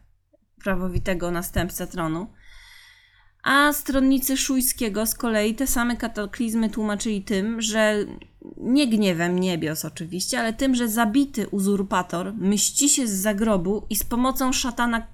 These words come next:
czaruje kraj. Łopanie, no polityka na najwyższym poziomie. Dobrze, że na Tuska nie zwalili.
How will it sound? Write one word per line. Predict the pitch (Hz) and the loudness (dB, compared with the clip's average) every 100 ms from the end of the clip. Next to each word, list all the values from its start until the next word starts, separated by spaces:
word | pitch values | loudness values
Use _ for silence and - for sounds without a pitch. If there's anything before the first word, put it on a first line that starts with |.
| - _ | -20 _
czaruje | 262 214 214 190 | -4 0 0 0
kraj. | - 196 165 - - - - - - - - - - _ _ _ _ _ | 2 2 2 -2 -8 -14 -20 -20 -18 -16 -18 -20 -20 _ _ _ _ _
Łopanie, | 220 247 240 254 214 180 165 - - - - | 0 2 6 8 10 8 2 -6 -16 -12 -4
no | 202 | -2
polityka | 247 240 233 247 240 247 | 2 2 4 2 2 2
na | 240 | 4
najwyższym | 233 214 214 - 208 | 2 2 2 2 0
poziomie. | 202 196 170 147 - - - - - - _ _ _ - - - - - - - | -2 0 0 0 -4 -12 -20 -20 -20 -20 _ _ _ -6 -6 -8 -14 -14 -8 -2
Dobrze, | 233 240 262 | 0 2 2
że | 247 | 2
na | 226 233 | 2 0
Tuska | 233 240 - 190 | 0 -2 0 0
nie | 165 151 | 0 -2
zwalili. | 156 151 - - | -4 -4 -6 -8